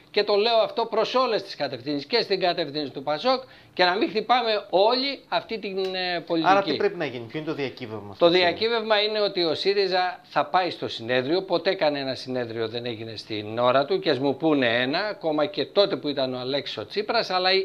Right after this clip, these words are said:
Speaker 1: ε, λέω ότι τον Αλέξη τον Τσίπρα δεν μπορούσαν να τον αμφισβητήσουν. Και μοιραία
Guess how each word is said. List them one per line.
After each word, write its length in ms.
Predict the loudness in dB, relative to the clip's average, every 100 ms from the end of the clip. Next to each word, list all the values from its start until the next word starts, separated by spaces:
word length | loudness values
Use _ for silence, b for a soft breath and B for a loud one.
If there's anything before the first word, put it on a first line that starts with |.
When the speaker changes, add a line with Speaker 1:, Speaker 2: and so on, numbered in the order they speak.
| -2
Speaker 1:
ε, 120 | -2 -2
λέω 520 | 0 2 4 2 -2 -10 _
ότι 260 | 0 0 2
τον 180 | 2 4
Αλέξη 460 | 4 2 -2 -4 -4
τον 160 | -2
Τσίπρα 340 | -2 -2 0 0
δεν 140 | 0
μπορούσαν 560 | 0 0 0 -4 -4 -4
να 160 | -4 -4
τον 180 | -4
αμφισβητήσουν. 800 | -4 -4 -6 -6 -4 -6 -8 -14 -20 b b -2
Και 160 | 2 6
μοιραία 720 | 6 6 4 2 0 -2